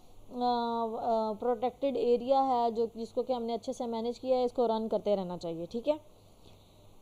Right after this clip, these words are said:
यहाँ पे आपके लिए बताया गया कि category one से लेके आपके पास जो third है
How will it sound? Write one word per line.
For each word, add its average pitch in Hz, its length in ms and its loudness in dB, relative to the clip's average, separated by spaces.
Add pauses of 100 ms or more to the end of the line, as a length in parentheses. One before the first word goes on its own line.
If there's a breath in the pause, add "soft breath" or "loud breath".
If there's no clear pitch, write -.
(280)
यहाँ 311 260 4
पे 320 120 2
आपके 294 280 2
लिए 294 180 2
बताया 262 400 6
गया 277 120 6
कि 285 120 -2
category 262 460 0
one 247 220 -2
से 285 120 0
लेके 254 260 2
आपके 247 220 2
पास 240 180 2
जो 226 100 -2
third 262 360 2
है 285 160 2